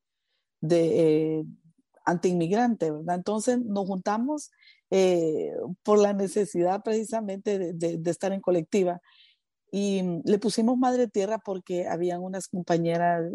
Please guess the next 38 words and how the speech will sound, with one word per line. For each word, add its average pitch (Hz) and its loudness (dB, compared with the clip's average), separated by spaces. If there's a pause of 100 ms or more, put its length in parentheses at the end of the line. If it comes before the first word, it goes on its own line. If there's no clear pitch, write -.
eh, 165 2
bolivianas 190 0
y 175 0
peruanas 175 -2
que - -8
dicen, 180 -2
"Pon-, 175 -4
pongámosle, 240 0 (460)
eh, 180 4
nombre 185 0
a 226 0
la 233 2
organización 208 -4
de 190 0
Pachamama". 160 -4
Entonces 160 0
yo 180 2
decía, - 0
"Uh, 311 4
Pachamama, 180 2
me 156 0
encanta", 170 -2 (400)
¿verdad? 175 2
Eh, 160 2
y 170 0
yo 180 -4 (140)
no 165 -6
sé 170 -4
si - -4
es 160 -2
en 156 -4
quechua 214 4
o 151 4
en 143 2
aymara. 147 0 (540)
Entonces 190 6
dijimos, 180 2
"Bueno, 220 2